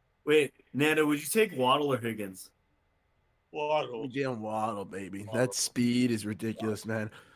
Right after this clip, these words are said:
Speaker 2: I'm taking Waddle over Higgins.
Speaker 3: He's too fast. Can't coach that.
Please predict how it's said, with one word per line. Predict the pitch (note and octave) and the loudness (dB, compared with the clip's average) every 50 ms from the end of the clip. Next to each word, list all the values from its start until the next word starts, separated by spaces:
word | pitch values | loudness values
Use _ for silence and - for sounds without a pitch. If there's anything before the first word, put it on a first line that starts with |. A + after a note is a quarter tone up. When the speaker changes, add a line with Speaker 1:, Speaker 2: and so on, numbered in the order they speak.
| _ _ _ _ _ _ | _ _ _ _ _ _
Speaker 2:
I'm | G#2+ G#2+ - | _ -18 -14
taking | B2 B2 A#2 A2+ G#2 | -12 -10 -10 -10 -10
Waddle | G2+ G#2 G#2 G2 G2+ G2+ | -8 -8 -8 -8 -8 -8
over | G2+ G2+ G2+ G2+ G2 | -10 -10 -12 -16 -18
Higgins. | G2 G2 G2 G2+ G2 _ _ _ _ - - - _ _ _ _ - C#3+ - _ _ _ - D#3+ F#3+ G3 F#3+ F#3+ F#3+ F#3+ D3+ | -20 -20 -20 -20 -20 _ _ _ _ -20 -20 -20 _ _ _ _ -20 -20 -20 _ _ _ -20 -20 -20 -20 -20 -20 -14 -10 -8
Speaker 3:
He's | D#3 D#3 - _ - | -8 -8 -8 _ -6
too | - D3 A#2+ | -4 -2 -2
fast. | - A2 G2+ G2 - - - - - - - - - _ - - _ _ _ _ _ _ - | 0 0 0 -2 -2 -6 -10 -16 -16 -16 -16 -18 -18 _ -20 -20 _ _ _ _ _ _ -8
Can't | - B2+ A#2+ | -6 -6 -2
coach | - A#2+ A2 G#2+ - | 0 0 0 0 0
that. | - G2+ G#2 | -4 -6 -6